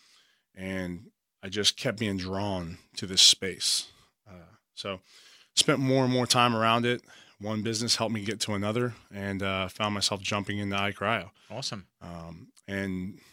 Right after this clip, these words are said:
Speaker 1: one thing about me, whether it's the military and going to the Marine Corps, or police work and going swat, or, you know, no matter what it is, it's all in, right? So
Speaker 2: That's
Speaker 1: go
Speaker 2: right.
Speaker 1: big or go home.
Speaker 2: That's right.
Speaker 1: So I had the opportunity to get one location.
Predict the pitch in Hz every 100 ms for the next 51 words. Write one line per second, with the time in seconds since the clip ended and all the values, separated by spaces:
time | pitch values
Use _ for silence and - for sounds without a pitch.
0 | _ - 104 104 104 104 101 104 98 101
1 | 104 98 98 95 95 - - - _ 101
2 | 101 101 - 101 101 101 95 95 98 98
3 | 98 101 98 95 101 101 - 101 98 101
4 | 98 101 - 98 104 107 92 85 - 104
5 | 107 110 90 - _ _ - 113 113 107
6 | 101 104 107 101 98 - - - - _
7 | - 98 101 98 87 87 98 - - 101
8 | 95 87 - - 113 107 98 107 101 98
9 | 101 101 90 82 107 104 123 127 123 -
10 | - 107 107 117 120 113 - 127 117 117
11 | 107 110 117 110 113 110 - 131 135